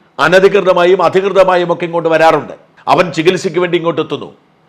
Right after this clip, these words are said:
അവൻ മനുഷ്യ സ്നേഹം തേടി ഇങ്ങോട്ട് എത്തുന്നു. ഈ നമ്മുടെ രാജ്യത്ത് ജീവിക്കുന്ന ചില ഇന്ത്യൻ പൗരത്വമുള്ള ചില മലയാളികളുണ്ട്. സൗദിയിലും യു എയിലും ഒക്കെ പോയി ജോലി ചെയ്യുന്ന ചില മലയാളികൾ, അവർക്ക് ഇന്ത്യയെക്കാൾ ഇഷ്ടം പാകിസ്ഥാനോടാണ്. അവരുടെ വാക്കിലും പ്രവൃത്തിയിലും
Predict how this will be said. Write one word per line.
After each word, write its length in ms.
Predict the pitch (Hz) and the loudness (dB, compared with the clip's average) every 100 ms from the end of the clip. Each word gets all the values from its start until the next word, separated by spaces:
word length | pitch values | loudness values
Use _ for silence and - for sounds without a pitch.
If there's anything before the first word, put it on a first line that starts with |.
| _ 110 | _ 0
അവൻ 280 | 147 180 | 2 2
മനുഷ്യ 360 | 165 165 175 202 | 0 -4 -2 -2
സ്നേഹം 400 | 196 185 180 202 | -2 -2 0 0
തേടി 240 | 175 170 | -2 -2
ഇങ്ങോട്ട് 300 | 165 151 139 | -4 -4 -4
എത്തുന്നു. 380 | 131 98 87 76 _ - | -4 -8 -16 -20 _ -4
ഈ 40 | 233 | 0
നമ്മുടെ 280 | 226 254 262 | 2 4 6
രാജ്യത്ത് 340 | 226 214 214 | 6 2 -6
ജീവിക്കുന്ന 720 | 190 202 190 180 170 180 - - _ - | -6 -6 -4 -2 -2 -2 -6 -20 _ -4
ചില 280 | 175 170 165 - | 0 2 2 -2
ഇന്ത്യൻ 300 | 165 170 185 | -6 0 0
പൗരത്വമുള്ള 560 | 165 165 165 175 160 165 | 2 0 0 -4 -4 -2
ചില 180 | 165 165 | -2 0
മലയാളികളുണ്ട്. 920 | 160 165 170 151 104 80 - _ - | 2 4 4 2 -6 -16 -20 _ -4
സൗദിയിലും 480 | 151 160 160 151 139 | -2 0 0 -2 -4
യു 240 | 143 156 | -4 -2
എയിലും 260 | 160 156 147 | 0 -2 -6
ഒക്കെ 120 | 147 | -10
പോയി 180 | 135 147 | -8 -8
ജോലി 300 | 139 147 156 | -6 -6 -6
ചെയ്യുന്ന 420 | 143 135 131 135 - _ _ _ | -6 -8 -6 -8 -8 _ _ _
ചില 260 | 156 143 143 - | -2 0 0 -2
മലയാളികൾ, 480 | 135 139 127 104 90 | -4 0 0 -2 -10
അവർക്ക് 540 | 98 139 202 214 175 - - _ _ - | -6 -2 0 2 2 0 -16 _ _ -10
ഇന്ത്യയെക്കാൾ 500 | 151 185 208 196 180 | -6 2 2 2 -2
ഇഷ്ടം 260 | 175 - 170 | -2 -4 -4
പാകിസ്ഥാനോടാണ്. 680 | 147 135 135 87 82 71 - _ _ - | -4 -4 -10 -10 -14 -18 -20 _ _ -8
അവരുടെ 220 | 135 147 | -4 0
വാക്കിലും 500 | 143 139 - 135 131 | 2 0 0 -10 -8
പ്രവൃത്തിയിലും 640 | 127 135 139 143 131 104 | -6 -4 -4 -4 -8 -10